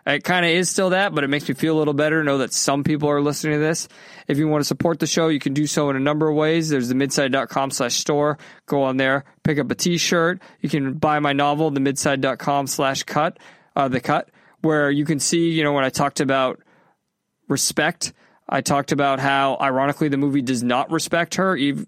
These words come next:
because it's a biopic. It goes out of its way to disrespect Aretha Franklin. So even though my story, The Cut, is based on a true story, I still respect the reality of the people in the story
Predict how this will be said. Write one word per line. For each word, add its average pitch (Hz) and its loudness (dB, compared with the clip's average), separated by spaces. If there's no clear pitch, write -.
because 139 0
it's 123 -4
a 123 -2
biopic. 139 0
It 139 -2
goes 135 0
out 139 2
of 131 0
its 131 -4
way 139 0
to 123 -2
disrespect 147 -2
Aretha 147 -2
Franklin. 165 -2
So - -2
even 180 0
though 170 2
my 156 2
story, 170 2
The 135 -2
Cut, 160 0
is 135 -2
based 156 0
on 147 0
a 135 0
true 135 -2
story, 123 -2
I 151 0
still 160 0
respect - -2
the 147 0
reality 143 0
of 135 -2
the 135 -4
people - -2
in 139 -2
the 135 -4
story 135 -2